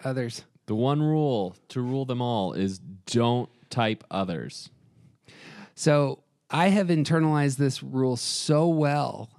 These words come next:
Speaker 1: in recent months that I'm really doing badly at
Speaker 2: <laughs>
Speaker 1: typing Lord of the Rings characters. <laughs> This just shows my virtue.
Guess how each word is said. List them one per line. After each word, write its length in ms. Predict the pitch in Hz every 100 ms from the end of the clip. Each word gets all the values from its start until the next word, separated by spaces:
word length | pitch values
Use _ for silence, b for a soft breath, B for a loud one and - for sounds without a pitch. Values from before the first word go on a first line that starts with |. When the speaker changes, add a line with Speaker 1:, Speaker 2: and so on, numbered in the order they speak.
| 262
Speaker 1:
in 200 | - 135
recent 520 | 131 139 135 139 123
months 500 | 123 120 117 113 - -
that 140 | 127
I'm 380 | 123 156 147 120
really 380 | 120 135 143 123
doing 340 | 117 120 110
badly 720 | 101 113 107 120 113 101 101 - b b b b
at 240 | 131 123 120
Speaker 2:
<laughs> 140 | -
Speaker 1:
typing 420 | 139 123 135 139
Lord 240 | 135 135 131
of 80 | 120
the 80 | 120
Rings 380 | 127 135 127
characters. 840 | - - 127 123 113 - 120 120 -
<laughs> 60 | - B B B 202 B 226 220 185 -
This 200 | 156 -
just 220 | 175 147
shows 340 | 180 160 147
my 200 | 147 139
virtue. 720 | 120 110 147 151 185 180 202